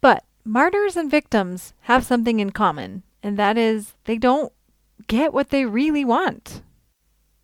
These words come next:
And so once you're aware of this and you see this for what it is, see what's really going on, and you decide you want something different,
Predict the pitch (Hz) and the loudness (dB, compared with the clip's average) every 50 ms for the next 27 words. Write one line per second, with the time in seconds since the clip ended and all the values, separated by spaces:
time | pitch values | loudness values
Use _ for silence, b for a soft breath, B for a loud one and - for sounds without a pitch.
0 | _ _ _ _ _ _ _ _ _ _ _ - 262 247 - - 269 269 240 233 | _ _ _ _ _ _ _ _ _ _ _ -6 -6 -4 2 2 2 2 2 0
1 | 302 370 415 - - 392 370 330 302 277 277 320 349 370 370 349 311 240 202 208 | -4 -4 -4 -4 -2 0 2 2 2 2 2 2 4 4 4 4 2 2 2 0
2 | 175 160 165 - - - - _ _ _ _ _ _ _ _ _ _ _ - 233 | 0 0 -4 -10 -20 -20 -20 _ _ _ _ _ _ _ _ _ _ _ 0 0
3 | 240 247 247 240 - - 294 302 349 339 370 339 - - - - 262 240 208 220 | 2 2 0 0 -2 0 0 2 4 4 4 4 2 0 -2 0 0 0 2 2
4 | 226 247 285 285 233 208 170 131 151 - - - 277 285 311 294 - - 196 214 | 2 2 2 2 2 2 0 0 -4 -6 -6 -6 -2 0 0 -2 -2 -4 -6 -2
5 | 240 277 285 269 262 214 196 214 202 208 208 190 185 170 170 185 214 269 349 - | 0 2 2 2 2 2 2 0 0 0 0 -2 -2 0 0 0 -2 -4 -8 -12
6 | _ _ _ _ _ _ _ _ _ _ _ _ _ _ _ _ _ _ _ - | _ _ _ _ _ _ _ _ _ _ _ _ _ _ _ _ _ _ _ -2
7 | 233 233 240 240 233 240 - - 240 240 254 240 240 220 220 226 240 - - 240 | 0 0 0 0 -2 -4 -2 2 2 2 2 2 0 0 0 0 0 -2 -4 -4
8 | 220 226 220 208 196 208 196 - - 294 339 339 - - - - | -2 -2 -2 0 0 -2 -2 0 -2 -2 -2 -2 -6 -14 -16 -16